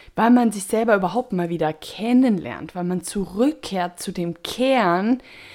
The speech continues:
der man irgendwie als Kind war, ja, wo man das viel besser <laughs> wusste. Und um zum Thema zurückzukommen, hilft es halt eben auch total gut,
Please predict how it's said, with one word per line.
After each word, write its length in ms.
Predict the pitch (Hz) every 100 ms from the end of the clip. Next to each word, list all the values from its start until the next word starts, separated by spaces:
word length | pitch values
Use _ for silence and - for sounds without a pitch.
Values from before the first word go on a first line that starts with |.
| - -
der 120 | 226
man 220 | 214 208
irgendwie 460 | - 240 240 214 -
als 260 | 180 -
Kind 480 | - 277 339 381 -
war, 400 | 139 139 113 - _ _
ja, 300 | 175 196 247 - - -
wo 120 | 233
man 180 | 247 240
das 240 | 208 202 -
viel 480 | - 269 302 302
besser 540 | 214 226 247 - 220 190
<laughs> 280 | 196 190 208
wusste. 520 | 311 - - 127 123 - - -
Und 380 | - 233 277 - - _ _ _
um 220 | - 226 220
zum 260 | 233 208
Thema 320 | 202 262 240
zurückzukommen, 920 | 226 214 240 302 302 - 269 262 277 - _ _ _ _ -
hilft 220 | - 269
es 100 | 247
halt 140 | 233 202
eben 180 | 220 226
auch 140 | 208
total 440 | - - 214 208 190
gut, 340 | 233 311 -